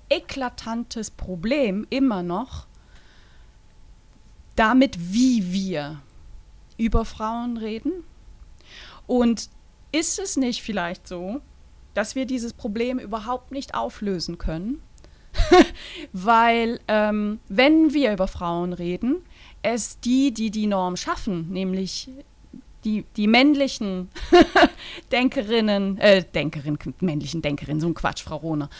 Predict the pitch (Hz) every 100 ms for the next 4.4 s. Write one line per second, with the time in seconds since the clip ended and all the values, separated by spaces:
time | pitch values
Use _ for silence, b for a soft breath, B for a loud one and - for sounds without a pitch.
0 | B B 220 202 190 175 B - 214 208
1 | - 220 208 - 220 214 214 277 269 240
2 | - - 202 202 - 190 170 165 190 220
3 | 233 226 - 226 202 180 202 190 175 -
4 | - 160 190